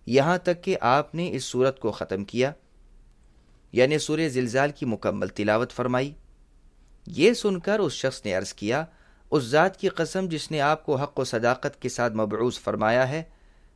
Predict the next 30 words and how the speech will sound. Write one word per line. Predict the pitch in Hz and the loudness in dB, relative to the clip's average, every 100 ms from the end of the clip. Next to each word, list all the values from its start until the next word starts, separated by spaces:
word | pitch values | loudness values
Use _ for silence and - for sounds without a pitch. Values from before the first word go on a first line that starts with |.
| - | -6
میں | 113 147 196 | 2 4 4
اس | 160 - | 0 -4
پر | - 170 170 | 0 0 2
کچھ | 190 190 | -2 0
زیادتی | 107 123 131 120 - 135 | 0 2 2 0 -6 -4
نہیں | 110 107 123 123 | -4 -2 -4 0
کروں | 127 135 139 | 0 0 -2
گا۔" | 156 165 _ - _ _ | -4 -4 _ -20 _ _
اس | - 135 | -2 -2
کے | - | -2
بعد | 220 190 196 | 0 0 2
وہ | 165 | -2
شخص | - 143 | -2 -4
چلے | - 95 98 110 | -2 0 0 2
گئے۔ | 135 170 - - _ - 131 | 0 -2 -12 -20 _ -4 -2
رسول | 139 165 | 0 0
اللہ | 147 156 160 | 0 0 0
صلی | 135 117 | -2 -2
اللہ | 110 | 0
علیہ | 117 107 | 0 0
وسلم | 98 95 110 | -2 -2 -2
نے | 139 | -2
دو | 120 127 139 | 2 4 4
بار | 131 | 4
فرمایا، | 110 101 101 104 123 160 - - - - - - | 2 -2 0 0 0 -4 -10 -20 -20 -20 -20 -10
"یہ | 110 143 | 0 4
عظیم | 113 113 120 175 175 | 6 4 2 -2 -2
شخص | 131 156 165 - - - | -2 -2 -2 -6 -12 0
کامیاب | 104 98 92 104 113 107 | 2 2 0 2 2 0
ہے | 113 | -4